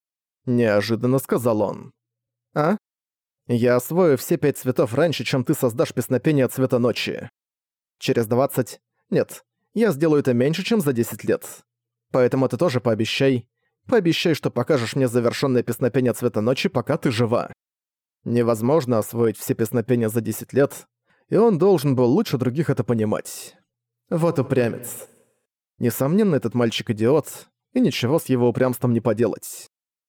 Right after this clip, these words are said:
Но мне нравится это безрассудное состязание. Потому что я такая же. Слова рвались из Евы Мари. Если ты справишься. Прежде чем она смогла продолжить,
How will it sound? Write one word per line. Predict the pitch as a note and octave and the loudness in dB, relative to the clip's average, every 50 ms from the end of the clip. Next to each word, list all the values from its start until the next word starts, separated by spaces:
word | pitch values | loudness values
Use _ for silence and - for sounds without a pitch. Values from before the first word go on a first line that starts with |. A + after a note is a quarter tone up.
| _ _ _ _ _ | _ _ _ _ _
Но | - D#3+ E3 E3 D#3+ | -2 0 0 2 2
мне | D#3+ D#3+ D#3+ | 2 2 2
нравится | D#3 D#3+ F3+ E3 B2+ A#2+ - - | 2 2 2 2 2 0 0 0
это | B2+ B2+ C3 | 0 0 0
безрассудное | A#2+ B2+ A2+ B2+ B2+ A#2+ - - C3 A#2 B2+ A#2 A2 | 0 0 0 0 0 0 0 0 0 0 0 -2 -2
состязание. | - C3+ A#2 - - C3 G#2+ B2+ A#2 G#2 D#2+ B1 - - - - - - _ _ _ _ _ _ _ _ | -2 -4 -4 -2 -2 -2 0 0 -2 -2 -4 -6 -8 -10 -14 -20 -20 -20 _ _ _ _ _ _ _ _
Потому | - - C#3+ - D3+ D3+ D#3 D#3 | -6 -4 -2 0 0 0 0 0
что | D#3 - D3 | 0 0 0
я | C#3+ C#3+ C#3+ | 0 2 0
такая | C#3+ C#3 C#3 E3+ D#3 C3+ G#2+ G2 | 0 -2 0 0 2 2 2 0
же. | G2+ - - C2 - - - - - _ _ _ _ _ _ _ _ _ _ - | -2 -4 -6 -8 -10 -12 -16 -20 -20 _ _ _ _ _ _ _ _ _ _ -18
Слова | - - - G#2+ G#2+ A2+ C3 F3 F#3 | -14 -6 -2 0 0 2 2 2 2
рвались | D3+ C3 C3+ B2+ C3 E3 D#3+ - C3+ | 4 4 4 4 4 2 2 2 0
из | C3 A2 | 0 0
Евы | A#2 B2 C3 B2 B2 | 2 2 2 2 2
Мари. | B2 A#2 A2+ G#2+ A2 G#2 - - - - _ _ _ _ _ _ _ _ _ _ _ _ _ | 2 2 2 2 2 0 -2 -2 -6 -14 _ _ _ _ _ _ _ _ _ _ _ _ _
Если | - D3+ C3 D3 C#3+ - - C#3+ | -4 0 0 0 0 0 -2 -2
ты | C3 D3 | -2 -2
справишься. | - - - - E3+ C#3 G#2 - - - - - B1 G#1 - - _ _ _ _ _ _ _ _ _ _ _ _ _ | -4 -2 0 0 2 2 0 -4 -6 -8 -6 -6 -6 -6 -8 -16 _ _ _ _ _ _ _ _ _ _ _ _ _
Прежде | - A2 A2+ D3+ G3+ F#3+ - E3 | -2 0 2 2 2 0 -2 -6
чем | D3 - E3 C#3+ C3+ | -4 -2 0 0 2
она | C#3 C#3+ | 0 0
смогла | - - C3 B2 A2+ C3 C3+ | 0 0 -2 0 2 2 0
продолжить, | A2+ A#2 A2 G#2 C3 E3+ E3 C3 A#2+ B2+ - - - - - | 2 0 -2 0 2 0 2 2 0 -2 -4 -6 -14 -16 -20